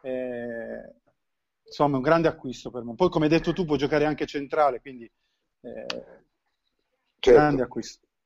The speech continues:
Speaker 2: Senti, quello, quello che dici però è abbastanza interessante, perché in effetti è, è un giocatore, se io la devo giudicare da-, dagli anni passati in Italia, all'Udinese e poi alla Roma,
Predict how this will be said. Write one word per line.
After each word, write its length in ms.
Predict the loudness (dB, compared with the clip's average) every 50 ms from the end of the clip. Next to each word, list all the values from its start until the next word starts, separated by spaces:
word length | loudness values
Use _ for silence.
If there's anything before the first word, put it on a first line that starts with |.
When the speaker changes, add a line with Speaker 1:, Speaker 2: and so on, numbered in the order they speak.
| _ _
Speaker 2:
Senti, 300 | -6 2 4 4 4 4
quello, 260 | 4 6 8 8 8 6
quello 200 | 6 6 8 10
che 100 | 8 8
dici 220 | 8 6 4 6
però 240 | 6 8 8 8 8
è 80 | 6 2
abbastanza 380 | 0 0 2 4 4 4 2
interessante, 600 | 2 4 4 4 4 4 2 0 2 0 0 -2
perché 220 | -6 -4 0 4 4
in 100 | 6 6
effetti 640 | 6 6 8 8 8 8 6 2 0 0 -2 -4 _ _ _ _ _ _ _ _ _ _ _ _
è, 260 | 4 4 4 4 4
è 60 | 2 4
un 100 | 4 4
giocatore, 420 | 4 4 4 6 8 10 10 10
se 180 | 8 6 6 8
io 60 | 10
la 60 | 10
devo 140 | 10 10 8
giudicare 420 | 6 4 4 6 6 6 6 6 6
da-, 140 | 4 2
dagli 340 | 2 2 2 0 2 4 4
anni 240 | 6 6 6 4 2
passati 340 | 0 0 2 4 4 4 4
in 60 | 2
Italia, 440 | 4 6 6 6 6 4 2 -2 -4 -6 -10 -16 -18 -20 _ _
all'Udinese 500 | -4 -2 0 2 4 6 8 8 8 8
e 60 | 6 4
poi 140 | 6 8
alla 120 | 8 8 8
Roma, 380 | 8 6 6 6 6 4 2